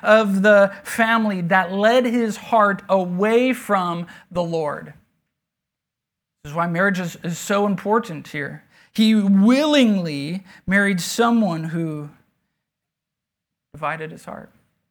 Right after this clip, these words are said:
that led him down a, a path that, that d-,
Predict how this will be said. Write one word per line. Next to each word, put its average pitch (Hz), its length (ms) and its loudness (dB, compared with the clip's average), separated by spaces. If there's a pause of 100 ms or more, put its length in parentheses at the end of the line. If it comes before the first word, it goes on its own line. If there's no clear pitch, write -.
(220)
that 165 140 -10
led 208 300 0
him 220 180 0
down 202 320 -2 (180)
a, 202 140 2 (120)
a 185 40 2
path 214 480 0
that, 202 300 0 (180)
that 185 440 0
d-, 185 200 -4